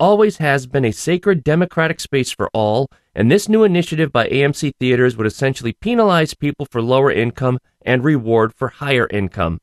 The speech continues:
And stuff like this is one of the main reasons why I usually stick with matinees. So anyway, do you think this is a good thing? This is a bad thing? Let me know. Podcast at widescreen dot org.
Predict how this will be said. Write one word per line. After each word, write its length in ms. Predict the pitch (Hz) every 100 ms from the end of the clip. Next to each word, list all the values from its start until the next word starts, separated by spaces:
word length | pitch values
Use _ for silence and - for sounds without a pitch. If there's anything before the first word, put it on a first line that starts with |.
| _ _ _ _ _ _ -
And 120 | 175
stuff 220 | - 247
like 160 | 254 247
this 180 | 185 180
is 120 | 196
one 140 | 180
of 60 | 180
the 60 | 156
main 240 | 151 170
reasons 400 | 139 156 170 143
why 220 | 127 151
I 180 | - 143
usually 440 | 151 131 151 165
stick 260 | 156 - 151
with 120 | 156
matinees. 680 | 143 165 175 180 247 - - _ _ _ _
So 120 | - 214
anyway, 200 | 156 120
do 120 | 117
you 80 | 143
think 160 | 147
this 100 | 147
is 80 | 127
a 60 | 113
good 200 | 170 175
thing? 160 | 208
This 140 | 165 127
is 80 |
a 60 | 113
bad 280 | 104 127 147
thing? 180 | 190 185
Let 100 | 202
me 80 | 233
know. 220 | 247 101
Podcast 520 | 98 107 - 131 139
at 60 | 147
widescreen 460 | 143 - 156 156
dot 160 | 156 160
org. 260 | 160 98